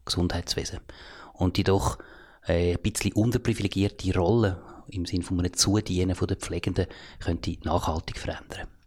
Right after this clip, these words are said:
Aber es sind natürlich mega viele Fragen noch offen. Eben, äh, der Gegenvorschlag packt eigentlich nur die zwei Sachen an. Ich glaube, attraktivere Arbeitsbedingungen, Vereinbarkeit, Beruf, Familie, höhere Löhne und so weiter, das ist einfach noch nicht gelöst. Und,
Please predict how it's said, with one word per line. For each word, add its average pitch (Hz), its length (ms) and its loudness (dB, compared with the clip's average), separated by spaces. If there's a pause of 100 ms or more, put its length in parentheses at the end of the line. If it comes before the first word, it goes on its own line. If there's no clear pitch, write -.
(400)
Aber 107 120 6
es 113 60 2
sind 131 80 4
natürlich 123 320 2
mega 120 280 4
viele 120 180 4
Fragen 107 300 6
noch 92 120 4
offen. 131 380 4
Eben, 123 200 4 (720)
äh, 85 300 -10
der - 400 -4
Gegenvorschlag 98 520 2
packt - 320 0
eigentlich 90 400 -2 (220)
nur 113 340 4 (120)
die 110 280 2
zwei 104 320 0
Sachen 98 480 0
an. 113 200 4 (540)
Ich - 100 -6
glaube, 101 220 4
attraktivere 98 640 4
Arbeitsbedingungen, 107 680 2
Vereinbarkeit, 98 640 -4
Beruf, 104 180 0
Familie, 101 500 2
höhere 101 260 2
Löhne 95 320 4
und 101 120 0
so 95 100 0
weiter, 95 220 -4
das - 200 -2
ist - 140 -2
einfach - 240 -6
noch 90 80 0
nicht 95 220 -2
gelöst. 117 400 2
Und, 98 180 2